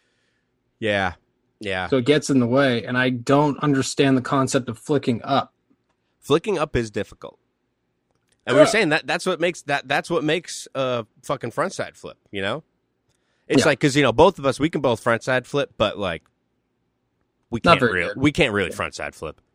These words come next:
Speaker 2: No.
Speaker 1: Like, when you see someone that can frontside flip.
Speaker 2: Like, when I
Speaker 1: that
Speaker 2: see Billy D frontside flip.
Speaker 1: Right. Yeah, exactly. Or,
Speaker 2: Like,
Speaker 1: you know,
Speaker 2: oh, okay.
Speaker 1: the people
Speaker 2: That's what
Speaker 1: that
Speaker 2: frontside flip looks like.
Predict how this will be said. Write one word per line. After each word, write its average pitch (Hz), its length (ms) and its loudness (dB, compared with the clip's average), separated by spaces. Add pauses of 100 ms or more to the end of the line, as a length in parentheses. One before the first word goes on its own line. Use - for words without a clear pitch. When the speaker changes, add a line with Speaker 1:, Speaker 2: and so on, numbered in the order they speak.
Speaker 2:
No. 110 180 -8
Speaker 1:
Like, 139 140 4
when 147 160 8
you 151 100 6
see 156 200 2
someone 139 440 2
that 123 200 -2
can 117 120 -4
frontside 117 540 -2
flip. 135 240 -4 (300)
Speaker 2:
Like, 147 160 6
when 165 80 10
I 160 60 10
Speaker 1:
that 160 80 6
Speaker 2:
see 202 120 4
Billy 156 300 8
D 139 260 8
frontside 110 480 2
flip. - 240 -10 (400)
Speaker 1:
Right. 117 340 -2 (160)
Yeah, 117 200 -4
exactly. 85 720 -8
Or, 104 160 0
Speaker 2:
Like, 120 100 0
Speaker 1:
you 113 60 -2
know, 151 140 6
Speaker 2:
oh, 139 40 8
okay. 117 220 0 (500)
Speaker 1:
the 131 60 6
people 151 140 8
Speaker 2:
That's 123 140 6
what 127 120 4
Speaker 1:
that - 80 -14
Speaker 2:
frontside - 400 -20
flip - 200 -16
looks - 220 -14
like. - 220 -12